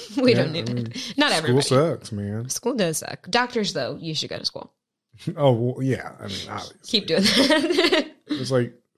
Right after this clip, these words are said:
Speaker 2: three things you actually need to go to school for.
Speaker 1: Doctor, lawyer, and ho-,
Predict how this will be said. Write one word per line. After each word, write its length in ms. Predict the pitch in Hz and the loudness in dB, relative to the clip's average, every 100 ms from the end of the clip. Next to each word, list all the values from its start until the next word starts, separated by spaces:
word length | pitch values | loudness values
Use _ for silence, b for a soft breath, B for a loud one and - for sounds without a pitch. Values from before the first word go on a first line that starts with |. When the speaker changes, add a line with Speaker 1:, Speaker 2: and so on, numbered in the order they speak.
| - | -2
Speaker 2:
three 200 | 151 135 | 0 2
things 300 | 127 110 101 | 2 2 0
you 60 | |
actually 280 | 104 95 101 | -2 -2 -4
need 100 | 98 | -6
to 80 | 90 | -8
go 120 | 92 | -10
to 40 | 90 | -10
school 260 | - 101 92 | -10 -10 -12
for. 320 | 95 85 - 160 | -18 -20 -20 -10
Speaker 1:
Doctor, 380 | 160 156 - 160 | -6 -6 -4 -2
lawyer, 360 | 156 156 147 147 | -2 -2 -2 -2
and 300 | 151 139 170 | -4 -6 0
ho-, 240 | 240 247 | 2 2